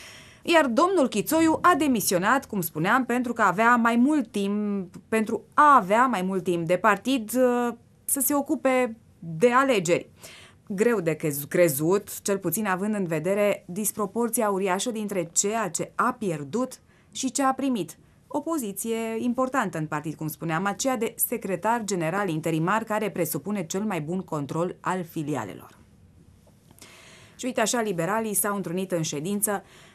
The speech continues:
pentru că era nevoie să-și regleze din socoteli și nu puține socoteli. Domnul ministru de la Sănătate a fost mutat în fotoliul de la Finanțe, la Ministerul Economiei, Gerea este mazilit și adus în locul lui Teodor Atanasiu,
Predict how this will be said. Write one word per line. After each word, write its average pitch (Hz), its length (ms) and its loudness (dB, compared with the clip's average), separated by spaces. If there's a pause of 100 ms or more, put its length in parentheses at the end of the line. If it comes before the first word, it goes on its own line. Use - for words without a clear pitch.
(120)
pentru 214 220 -2
că 170 80 -4
era 165 180 0
nevoie 170 300 -2
să-și 175 320 0
regleze 160 800 0
din 185 200 2
socoteli 160 720 0
și - 400 -4
nu 160 500 0
puține 135 360 -8
socoteli. - 680 -10 (520)
Domnul 359 260 0
ministru 302 380 0
de 247 120 4
la 269 120 6
Sănătate 233 440 0
a 202 60 2
fost 220 260 -2
mutat 214 420 0 (140)
în 233 180 -2
fotoliul 180 540 -2
de 165 100 0
la 156 120 0
Finanțe, 202 760 0
la 294 260 2
Ministerul 269 460 0
Economiei, 226 800 0
Gerea 226 360 4
este 226 320 2
mazilit 196 560 2
și - 120 -2
adus 185 320 0
în 165 120 -2
locul 175 260 -2
lui 175 160 2
Teodor 180 380 0
Atanasiu, 196 720 0